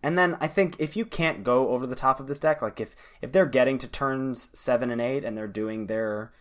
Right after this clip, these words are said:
nonsense with their River Hoopoe, if you can't beat that board state, then you need to sideboard to be able to go under them, to get them to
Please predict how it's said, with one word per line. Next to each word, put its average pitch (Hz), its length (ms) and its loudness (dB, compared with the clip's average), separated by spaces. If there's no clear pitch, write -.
nonsense 113 580 -2
with 110 120 -8
their 110 100 -4
River 110 260 -4
Hoopoe, 143 480 -4
if 95 120 -10
you 165 200 -2
can't 131 400 0
beat 123 240 -6
that 113 360 0
board 127 280 0
state, 170 420 -2
then 117 200 -2
you 123 100 0
need 120 220 -2
to 110 400 -4
sideboard 107 840 -4
to 95 540 -8
be 98 160 -6
able 92 200 -8
to - 140 -14
go 92 220 -8
under 90 260 -10
them, 80 320 -14
to 87 280 -12
get 113 200 0
them 107 200 0
to 95 340 -6